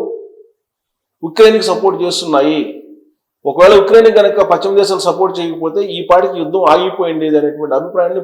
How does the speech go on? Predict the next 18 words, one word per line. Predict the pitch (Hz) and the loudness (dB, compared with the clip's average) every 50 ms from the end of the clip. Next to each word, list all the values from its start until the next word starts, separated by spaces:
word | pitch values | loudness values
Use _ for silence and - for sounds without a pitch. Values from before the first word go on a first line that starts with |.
| - - | -10 -14
పుతిన్ | - - 170 - 185 185 160 147 - - - - _ - | -16 -16 -14 -8 -8 -8 -8 -8 -12 -16 -20 -20 _ -14
వ్యక్తం | 135 - - 151 143 127 | -14 -10 -8 -8 -8 -8
చేస్తూ | 107 104 - - 107 | -10 -12 -14 -14 -16
ఉన్నారు. | 104 98 82 - - - _ _ _ _ _ _ _ _ _ _ _ _ _ _ _ _ _ _ _ _ _ _ _ _ _ _ _ - | -14 -14 -14 -16 -18 -20 _ _ _ _ _ _ _ _ _ _ _ _ _ _ _ _ _ _ _ _ _ _ _ _ _ _ _ -4
అంతేకాకుండా | - 175 190 247 240 220 214 202 - 196 180 151 131 139 175 208 226 202 - - - - - _ _ _ _ _ _ _ _ _ _ _ - | -2 2 4 4 6 6 6 4 4 2 -2 -4 -4 -4 -4 -4 -4 -6 -10 -16 -18 -20 -20 _ _ _ _ _ _ _ _ _ _ _ 0
ట్రంప్ | 170 190 226 240 240 - 247 202 185 180 180 180 | 0 2 2 0 -2 0 0 2 2 2 0 0
నాటకాలు | 156 165 202 - 220 220 208 190 | 2 2 2 2 4 4 4 4
ఆడుతున్నారు. | 180 - - - 165 151 143 139 170 220 269 - - - - - - - - _ _ _ _ _ _ _ _ _ _ _ _ _ _ _ _ _ _ - 127 | 4 2 0 -2 -2 -2 -2 0 0 -2 -4 -6 -10 -14 -18 -20 -20 -20 -20 _ _ _ _ _ _ _ _ _ _ _ _ _ _ _ _ _ _ 0 2
ఆ | 156 180 185 196 | 4 4 6 4
నాటకాల | 220 233 - 247 240 240 | 4 4 4 4 4 4
కారణంగానే | 240 233 214 208 202 196 196 190 180 190 214 226 220 196 - - - - - - | 4 4 2 4 4 2 2 4 2 4 4 4 4 4 2 0 -4 -8 -10 -12
ఉక్రెయిన్ | 160 - - 202 208 208 202 - | -10 -4 -2 0 0 0 -2 -2
రష్యా | 175 160 - - 190 170 | -2 -2 -2 -2 -2 -2
యుద్ధం | 156 160 151 165 180 175 | -2 -4 -4 -6 -6 -2
జరుగుతుంది | 156 151 147 156 151 151 147 139 131 139 156 | 0 2 2 2 0 -2 -4 -6 -2 -2 -2
అని | 151 147 135 | -2 -2 -2
చెప్పి | 131 - - 175 | -4 -4 -4 -6
అంటున్నారు. | 165 135 117 104 110 98 95 - | -6 -6 -8 -8 -10 -10 -12 -12